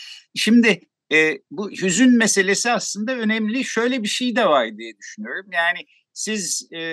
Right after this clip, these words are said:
evet, Almanya'ya gitmek zorunda kalmışsınız. Dolayısıyla, e, onlar Almanya devletinin bir şekilde, e,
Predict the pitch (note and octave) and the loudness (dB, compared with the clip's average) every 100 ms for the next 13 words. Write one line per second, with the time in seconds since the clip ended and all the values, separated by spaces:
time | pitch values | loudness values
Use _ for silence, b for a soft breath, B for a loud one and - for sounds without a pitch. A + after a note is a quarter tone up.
0 | D#3 F#3+ G3 D3+ - E3 E3 E3+ E3+ E3 | -6 -2 -2 -2 -2 -2 0 -2 -4 -6
1 | D#3+ C3+ B2+ - G3 - D#3 C#3+ C3 B2+ | -6 -8 -10 -4 -4 -4 -6 -2 -4 -4
2 | B2+ A2+ A2 G#2+ - B2+ D#3+ C3+ C#3+ D3 | -2 -4 -4 -8 -10 -12 -14 -10 -8 -6
3 | D3 C3 D#3 D3 D3 - _ _ _ - | -6 -8 -6 -2 -2 -4 _ _ _ -8
4 | C3 B2+ C3 B2+ A#2+ - D#3 D3+ D#3 D3+ | -4 -2 -2 -6 -8 -8 -2 -2 0 2
5 | D3+ D3+ D3 D3 D3 D3 C3+ - B2 D3 | 4 4 2 -2 -8 -14 -14 -2 0 2
6 | D3 D#3 D#3+ D3 C#3 C#3 C#3 C3+ C3+ - | 2 2 2 -2 -2 -4 -4 -4 -8 -8
7 | D3+ D#3 D#3+ D#3 C3 C#3 C3+ A#2+ - C3+ | -6 -4 -4 -2 -2 0 -2 -4 -8 -8
8 | B2+ - - B2+ A#2 B2 A2 A2+ D#3+ D#3 | -8 -8 -4 -4 -2 -2 -2 4 4 4
9 | - | 0